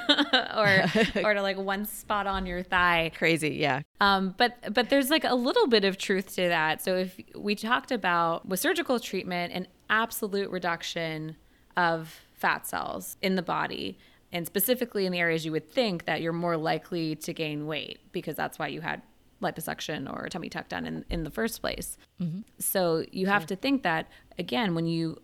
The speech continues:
Speaker 1: overeat a little bit or have a little extra energy on board, the fat cells that you have are going to grow first before you start producing more.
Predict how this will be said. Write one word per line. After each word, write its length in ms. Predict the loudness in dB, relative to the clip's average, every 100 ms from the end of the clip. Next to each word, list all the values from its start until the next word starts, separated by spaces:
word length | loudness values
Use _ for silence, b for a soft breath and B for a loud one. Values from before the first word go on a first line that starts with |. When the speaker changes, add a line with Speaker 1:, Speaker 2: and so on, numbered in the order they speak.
| -4
Speaker 1:
overeat 600 | -2 -2 -4 -4 -4 -4
a 60 |
little 220 | -2 -2 -2
bit 160 | -2
or 120 | 0 0
have 180 | 0
a 60 | 0
little 180 | 0 -2
extra 340 | -4 -6 -6 -4
energy 500 | -2 0 -2 -2 -2
on 220 | 0 -2 -2
board, 500 | 0 2 2 0 -4 _ _ _ _ -6
the 80 | -2
fat 340 | 2 2 2
cells 220 | 0 0 0
that 300 | 0 0 -2
you 240 | -2 -2
have 480 | -2 -2 2 2 2
are 140 | 0
going 340 | 0 -2 -2 -4
to 480 | -4 -4 -2 -2 -4
grow 540 | 0 0 0 -2 -6
first 480 | -2 0 2 -2 -6
before 380 | -6 -6 -2 -2
you 140 | -2
start 520 | -4 -2 0 0 -2 -6 -10
producing 640 | -6 -4 -4 -4 -4 -2
more. 420 | -2 -2 -2 -6